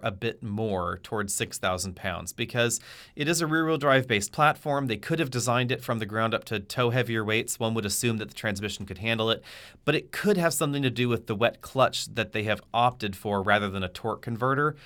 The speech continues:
There are certain disadvantages in low speed situations, uh, with that type of design, which is why they're all going to be at least mild hybrid. So that's the solution to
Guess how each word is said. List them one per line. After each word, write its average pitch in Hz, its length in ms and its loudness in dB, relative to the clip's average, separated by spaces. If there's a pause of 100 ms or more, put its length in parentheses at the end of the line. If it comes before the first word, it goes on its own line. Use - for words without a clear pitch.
(300)
There 131 180 6
are 127 120 6
certain 139 380 0
disadvantages 110 880 0
in 104 160 -2
low 107 120 2
speed 107 320 -6
situations, 104 760 -4 (100)
uh, 85 220 0
with 110 240 -4
that 107 240 4
type 117 320 -2
of 113 120 -2
design, 107 600 2 (200)
which 139 180 0
is 131 180 -2
why 147 240 6
they're 151 200 2
all 135 180 4
going 139 180 0
to 123 80 -4
be 123 120 0
at - 100 -2
least 123 280 -2
mild 107 280 4
hybrid. 87 560 -2
So 98 320 0
that's 131 240 2
the - 120 -4
solution 123 680 0
to 107 420 -2